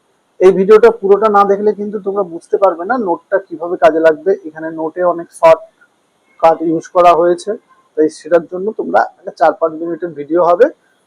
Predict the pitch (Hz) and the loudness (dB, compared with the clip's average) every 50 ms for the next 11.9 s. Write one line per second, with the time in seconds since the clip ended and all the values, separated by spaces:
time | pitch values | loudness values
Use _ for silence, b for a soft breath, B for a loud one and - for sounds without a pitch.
0 | _ _ - 147 151 156 180 175 160 151 156 - - 185 175 185 185 180 - 214 | _ _ -6 -4 -2 0 2 0 0 0 -2 -4 -4 -6 -4 -2 -2 0 0 0
1 | 220 233 _ _ _ _ _ _ _ _ _ _ _ _ _ _ _ _ _ _ | 0 0 _ _ _ _ _ _ _ _ _ _ _ _ _ _ _ _ _ _
2 | _ _ _ _ _ _ _ _ - - 196 202 - 233 190 220 339 320 - _ | _ _ _ _ _ _ _ _ 2 2 2 4 4 4 2 2 0 -4 -10 _
3 | _ _ _ _ _ _ _ - 165 170 190 220 220 220 226 226 220 220 226 220 | _ _ _ _ _ _ _ -2 -2 0 0 -2 -2 -2 -2 -2 -2 -2 0 0
4 | 214 214 - - - - 156 214 294 269 - 165 160 156 156 156 - - _ - | 0 0 -2 -6 -6 -4 -2 -2 -2 -2 -2 0 2 4 4 2 2 -2 _ -12
5 | - - 139 127 120 - - 190 185 185 202 208 202 - 220 208 196 202 196 196 | -10 -8 -6 -6 -6 -6 -2 -2 2 2 2 2 2 0 -2 -2 -2 -6 -4 2
6 | 214 220 226 226 b b b b b b b b _ - 170 165 170 170 - 202 | 2 2 2 2 b b b b b b b b _ 2 4 4 4 2 0 -8
7 | 196 226 214 - - 202 185 190 190 196 196 196 190 185 214 240 302 - _ _ | -8 -8 -8 -4 0 2 2 4 4 2 2 2 4 4 4 4 2 0 _ _
8 | _ _ _ _ _ _ _ _ - 127 139 - - 190 - - - 202 190 185 | _ _ _ _ _ _ _ _ -12 -12 -12 -8 -8 -8 -8 -4 -2 0 0 2
9 | 175 190 208 202 214 214 208 202 208 208 196 180 175 165 180 175 175 170 180 220 | 4 4 4 4 4 2 0 0 0 2 2 2 0 -2 -4 -8 -6 -4 -2 -4
10 | 311 - _ _ _ _ _ _ _ - 175 156 165 180 185 185 - 185 175 170 | -4 -4 _ _ _ _ _ _ _ -6 -2 -2 0 0 -2 -2 0 2 2 2
11 | 175 185 170 - - 165 156 - - 180 170 160 165 165 - 160 156 165 | 2 -2 -2 -2 -4 -8 -8 -8 -8 -4 -2 -2 -2 -2 -4 -6 -6 -6